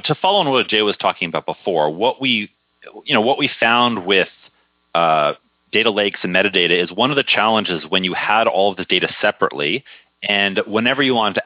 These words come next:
ask an interesting question about that, either you couldn't or you somehow wanted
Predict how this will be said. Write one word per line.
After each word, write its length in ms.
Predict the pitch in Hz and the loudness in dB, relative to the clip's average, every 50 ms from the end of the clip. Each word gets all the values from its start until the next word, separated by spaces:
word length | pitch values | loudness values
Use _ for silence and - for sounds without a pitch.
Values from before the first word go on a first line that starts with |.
| - 92 | -2 -2
ask 340 | 92 98 101 - - - | 0 0 0 -2 -4 -8
an 120 | - 87 85 | -10 -10 -8
interesting 380 | - 95 - - - - 90 | -6 -4 -4 -2 -2 -4 -4
question 440 | - - - 127 120 - - - 92 | -2 -2 -2 -2 -2 -2 -6 -4 -2
about 260 | 82 73 73 71 - | 0 0 0 0 2
that, 200 | - 78 80 - _ - | 0 0 -2 -2 _ -4
either 460 | 127 151 147 127 107 90 85 82 - - - - - - - | -2 0 2 2 4 4 4 2 0 -2 -10 -20 -20 -20 -14
you 240 | - 92 101 107 98 - | -4 0 0 0 0 0
couldn't 520 | - - - 95 - 113 82 80 80 - - - - - - _ _ _ | -4 -2 0 0 2 2 0 -2 -4 -8 -12 -14 -18 -20 -20 _ _ _
or 260 | - 139 147 160 160 156 | -4 -2 0 0 0 0
you 180 | 139 123 110 - - | 0 -2 -2 0 -2
somehow 320 | 120 120 110 113 113 110 | -2 -2 0 0 0 0
wanted 640 | 101 92 90 98 98 104 107 104 98 95 90 82 80 | -2 0 0 0 0 2 2 2 2 2 0 0 -4